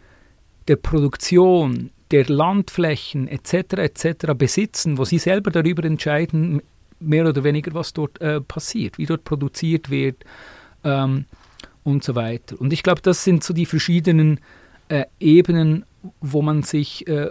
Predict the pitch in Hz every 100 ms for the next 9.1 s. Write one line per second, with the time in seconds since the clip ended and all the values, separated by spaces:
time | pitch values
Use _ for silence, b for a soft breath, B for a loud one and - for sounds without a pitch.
0 | - - 156 147 165 190 - 175 175 -
1 | 170 160 160 - 165 160 156 - - -
2 | 156 165 - 175 165 185 _ _ _ _
3 | _ _ _ _ _ _ _ _ - -
4 | 180 208 - 165 165 - 170 190 175 190
5 | 170 147 143 165 170 143 147 - - 151
6 | - 156 170 175 156 160 156 156 160 156
7 | 143 - - 143 180 156 139 139 - 147
8 | 165 143 - 156 139 - 165 185 180 143